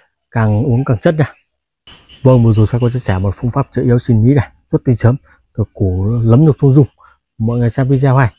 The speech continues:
hãy nhớ chia sẻ thật rộng rãi cho bạn bè và người thân của mọi người. Những ai mà đang bị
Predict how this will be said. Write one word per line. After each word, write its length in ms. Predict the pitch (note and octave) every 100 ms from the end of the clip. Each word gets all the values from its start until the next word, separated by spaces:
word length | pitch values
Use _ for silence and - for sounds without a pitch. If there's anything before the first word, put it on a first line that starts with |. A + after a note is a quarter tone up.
| _ _ _ _
hãy 100 | A#2+
nhớ 100 | C#3
chia 140 | C#3+ C#3+
sẻ 140 | G2+
thật 80 | - G#2+
rộng 160 | A#2
rãi 200 | C3 C#3 _ _ _ _ _ -
cho 60 | B2
bạn 200 | B2+ A#2
bè 120 | A2
và 120 | A2
người 140 | G#2+
thân 140 | - A2+
của 120 | G2+
mọi 160 | G#2+ A#2+
người. 100 | G2+ - _ _ _ _
Những 120 | B2+ B2
ai 80 |
mà 120 | A2+ A2
đang 180 |
bị 60 | A2+